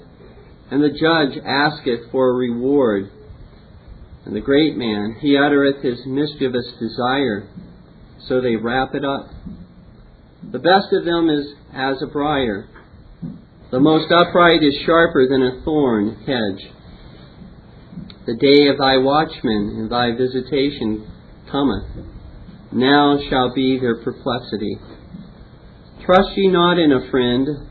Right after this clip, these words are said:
Put ye not confidence in a guide. Keep the doors of thy mouth from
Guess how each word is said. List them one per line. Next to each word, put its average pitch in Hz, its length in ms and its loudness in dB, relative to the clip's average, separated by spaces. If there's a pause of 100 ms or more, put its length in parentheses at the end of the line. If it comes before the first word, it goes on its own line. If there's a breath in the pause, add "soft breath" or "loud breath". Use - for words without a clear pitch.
(580)
Put 156 220 2
ye 156 100 4
not 156 300 2
confidence 170 640 -2
in 156 100 2
a 143 80 0
guide. 143 560 -2 (1040)
Keep 190 240 0
the 160 160 -2
doors 147 500 4
of 110 120 -4
thy 131 180 2
mouth 131 460 0
from 113 180 -2